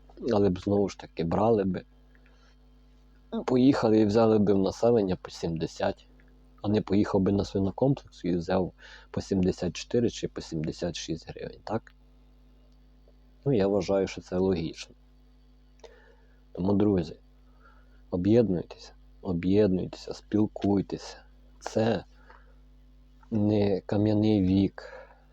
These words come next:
соцмережі, телефони, інтернети. Все є, все доступно. Об'єднуйтеся, цінуйте свій труд.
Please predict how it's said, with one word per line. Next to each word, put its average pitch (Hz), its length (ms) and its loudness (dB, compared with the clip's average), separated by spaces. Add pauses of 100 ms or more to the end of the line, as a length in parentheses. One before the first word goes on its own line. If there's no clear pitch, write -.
соцмережі, 95 1160 -2 (1000)
телефони, 104 1000 2 (260)
інтернети. 113 1080 2 (280)
Все - 400 -2
є, 95 420 2
все - 280 -10
доступно. - 920 -4 (640)
Об'єднуйтеся, 90 1040 0
цінуйте 98 580 0
свій 90 300 -2
труд. 82 460 -6